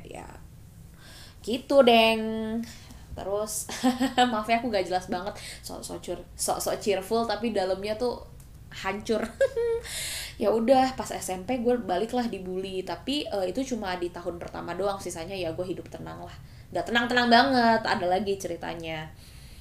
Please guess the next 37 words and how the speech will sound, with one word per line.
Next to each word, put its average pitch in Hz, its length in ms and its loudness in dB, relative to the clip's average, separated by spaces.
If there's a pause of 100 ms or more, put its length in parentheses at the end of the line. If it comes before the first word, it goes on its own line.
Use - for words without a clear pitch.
(380)
Jadi 190 240 -2
tuh 277 240 -2
ya 170 320 -4
pas 170 80 -10
kelas - 240 -10
tujuh 175 320 -2
gue 208 320 -2
pernah 180 320 -6
ngelakuin 160 320 -4
satu 160 240 -10
kesalahan 170 400 -8
ke 170 80 -10
satu 165 240 -6
orang, 165 640 -6
tapi, 285 320 -6 (400)
eh, 190 460 -4 (180)
orang-orang 190 320 -4
tuh 330 80 -6
pada 233 240 2
latah, 208 640 2
pada 185 240 -2
ngebully 175 480 -2
gue 175 80 2
semuanya, 202 560 -4
pada 175 160 -4
ngelabrak-labrak, 175 800 -6
padahal 196 480 -4 (480)
mereka 240 320 -4
nggak - 480 -2
punya 180 240 -6
urusan 185 560 0
sama 160 160 -8
masalah 151 480 -8
ini. 180 320 -6 (320)
Cuman 214 240 -4
ya 170 160 -2
namanya 160 560 -6